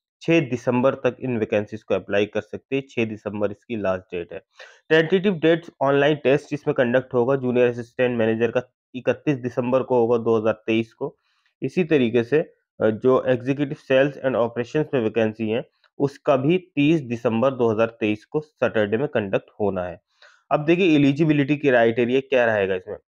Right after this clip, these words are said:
एज मिनिमम बीस साल होनी चाहिए, मैक्सिमम पच्चीस साल होनी चाहिए।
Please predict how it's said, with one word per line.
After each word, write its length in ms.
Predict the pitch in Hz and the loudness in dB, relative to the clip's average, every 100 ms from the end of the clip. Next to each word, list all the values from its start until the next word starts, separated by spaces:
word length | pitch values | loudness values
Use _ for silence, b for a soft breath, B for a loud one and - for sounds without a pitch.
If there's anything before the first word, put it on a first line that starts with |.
| _ | _
एज 240 | 156 170 175 | 0 2 2
मिनिमम 440 | 143 139 156 165 | 2 2 4 2
बीस 420 | 131 117 165 - | -2 0 0 0
साल 180 | 143 131 | 0 2
होनी 240 | 135 127 120 | 2 0 -2
चाहिए, 240 | 120 139 | -4 -4
मैक्सिमम 480 | 123 104 - 120 120 | -2 -2 -4 -4 -4
पच्चीस 500 | - 101 _ 131 - | -4 -14 _ -18 -2
साल 180 | 117 117 | 0 0
होनी 240 | 120 117 | -4 -6
चाहिए। 380 | - 110 110 | -4 -4 -2